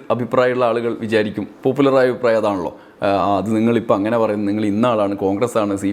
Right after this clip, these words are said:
പി എം ആണ്, കമ്മിയാണ്, കൊങ്ങിയാണെന്നൊക്കെ" പറയുന്ന ആ പ്രയോഗങ്ങളൊക്കെ വെച്ച് ആൾക്കാർ പറയും. പക്ഷേ ഞാൻ അതൊന്നുമല്ല പറയുന്നത്. ഏഹ്, നമ്മുടെ മനസ്സിലുള്ളൊരു വേദന ഉണ്ടല്ലോ, ഏഹ്, മനസ്സിനെ ഉണ്ടാക്കിയൊരു ആഘാതം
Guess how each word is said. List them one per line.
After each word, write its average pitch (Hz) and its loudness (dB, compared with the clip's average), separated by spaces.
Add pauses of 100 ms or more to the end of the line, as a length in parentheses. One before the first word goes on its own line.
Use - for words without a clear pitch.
പി 120 0
എം 113 0
ആണ്, 104 0
കമ്മിയാണ്, 107 0
കൊങ്ങിയാണെന്നൊക്കെ" 113 0
പറയുന്ന 110 0 (140)
ആ 123 4
പ്രയോഗങ്ങളൊക്കെ 123 2
വെച്ച് 120 0
ആൾക്കാർ 113 0
പറയും. 92 -4 (300)
പക്ഷേ 131 0
ഞാൻ 131 4
അതൊന്നുമല്ല 131 0
പറയുന്നത്. 87 -4 (300)
ഏഹ്, 110 2
നമ്മുടെ 135 2
മനസ്സിലുള്ളൊരു 139 -2
വേദന 110 2
ഉണ്ടല്ലോ, 80 -6 (280)
ഏഹ്, 101 2
മനസ്സിനെ 104 -2
ഉണ്ടാക്കിയൊരു 107 0
ആഘാതം 98 0